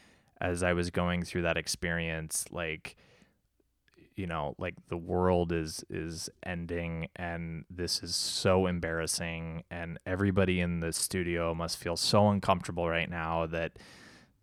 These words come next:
I'm struggling to get the words out, and I was just deeply, like, deeply shaken by, by that experience.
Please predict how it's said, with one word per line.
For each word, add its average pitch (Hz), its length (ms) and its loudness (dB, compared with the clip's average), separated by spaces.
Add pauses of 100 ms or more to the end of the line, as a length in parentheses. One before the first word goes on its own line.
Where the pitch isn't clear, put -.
(340)
I'm 92 320 2
struggling 87 840 4
to 92 100 -6
get 82 160 -4
the 85 80 -2
words 82 340 0
out, 80 480 2
and 82 520 -6
I 87 140 -4
was 82 200 -4
just 87 280 -6 (320)
deeply, 107 720 6
like, 98 280 -2
deeply 135 380 6
shaken 85 720 0
by, 82 420 0
by 82 140 -2
that 80 220 -4
experience. - 880 -6